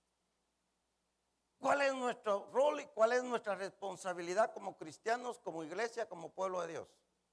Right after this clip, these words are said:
Amén. Jesús dijo que el Espíritu estaba sobre él.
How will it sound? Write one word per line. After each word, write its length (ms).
Amén. 300
Jesús 380
dijo 380
que 100
el 100
Espíritu 800
estaba 680
sobre 440
él. 120